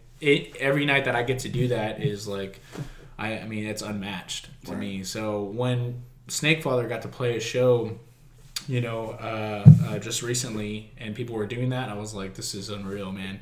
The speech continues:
Speaker 2: Mm-hmm.
Speaker 1: And every time it feels, you know, for, it feels, it feels like the first time every time, just because it just, it's, you know, you see people and they get super aggressive and whatever, and you just
Speaker 2: Right.
Speaker 1: feed off the energy.
Speaker 2: Mm-hmm.
Speaker 1: But before the show that we just played,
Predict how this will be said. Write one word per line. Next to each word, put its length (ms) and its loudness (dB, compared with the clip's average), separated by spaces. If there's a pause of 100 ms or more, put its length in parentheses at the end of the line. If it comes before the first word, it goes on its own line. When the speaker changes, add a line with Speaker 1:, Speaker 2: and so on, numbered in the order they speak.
(140)
Speaker 2:
Mm-hmm. 280 -12
Speaker 1:
And 120 -8
every 180 -4
time 240 -8
it 120 -8
feels, 420 -6 (320)
you 80 -8
know, 120 -6
for, 160 -10
it 240 -10
feels, 360 0
it 140 0
feels 200 6
like 160 4
the 80 -2
first 280 0
time 220 -4
every 200 -6
time, 400 -10 (460)
just 160 -6
because 240 0
it 60 -4
just, 320 -6
it's, 400 -6
you 100 -6
know, 60 -6
you 140 -2
see 220 -4
people 440 -4
and 80 -4
they 120 -4
get 200 -10
super 380 -6
aggressive 480 -8
and 140 -8
whatever, 240 -10
and 160 -8
you 80 -6
just 200 -6
Speaker 2:
Right. 120 -6
Speaker 1:
feed 160 -2
off 140 -6
the 60 -10
energy. 500 -8 (180)
Speaker 2:
Mm-hmm. 320 6
Speaker 1:
But 340 6
before 720 6 (160)
the 140 0
show 440 4
that 120 4
we 100 0
just 220 -4
played, 580 2